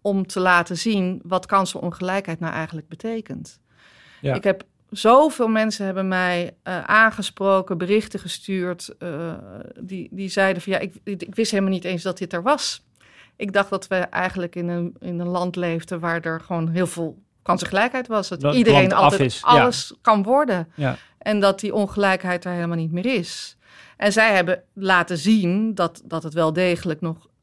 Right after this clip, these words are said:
Speaker 1: ontzettend aanwezig is. Sterker nog, dat het eigenlijk erger aan het worden is. Eh, en, en als mensen dat dan zien, al ervaren ze het misschien niet zelf, dan he-, ja, ik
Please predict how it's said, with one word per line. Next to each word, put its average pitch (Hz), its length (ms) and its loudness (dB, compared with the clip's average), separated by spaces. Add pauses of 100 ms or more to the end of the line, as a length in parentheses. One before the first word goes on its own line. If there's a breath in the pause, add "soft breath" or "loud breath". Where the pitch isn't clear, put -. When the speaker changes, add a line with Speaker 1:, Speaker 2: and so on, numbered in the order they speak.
(680)
Speaker 1:
ontzettend 170 380 -6
aanwezig 170 400 -2
is. 147 120 -6
Sterker 156 340 -6
nog, 143 140 -4
dat 151 160 -8
het - 160 -20
eigenlijk 151 440 -8
erger 208 420 2
aan 147 120 -4
het - 160 -10
worden - 300 -20
is. 175 440 -18 (880 soft breath)
Eh, 175 400 -4
en, 196 260 -2
en 190 360 -4 (500)
als 208 200 2
mensen 196 320 2
dat 180 160 2
dan 175 220 2
zien, 214 440 6
al 190 280 0
ervaren 185 420 2
ze 175 80 -6
het 165 100 -8
misschien 165 340 -6
niet 160 180 -6
zelf, 180 640 -4
dan 185 180 -6
he-, 190 120 -4 (280)
ja, 160 260 -6 (100)
ik 185 100 -14